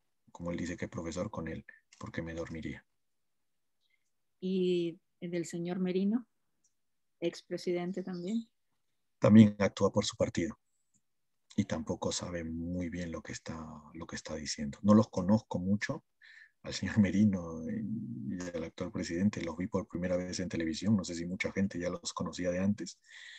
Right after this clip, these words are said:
Speaker 1: pero si están en el poder o si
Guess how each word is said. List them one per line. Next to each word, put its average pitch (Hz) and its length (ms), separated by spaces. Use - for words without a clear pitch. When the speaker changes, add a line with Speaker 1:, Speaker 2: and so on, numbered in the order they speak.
Speaker 1:
pero 92 500
si - 240
están 123 580
en 98 260
el 85 680
poder 95 420
o 85 80
si - 160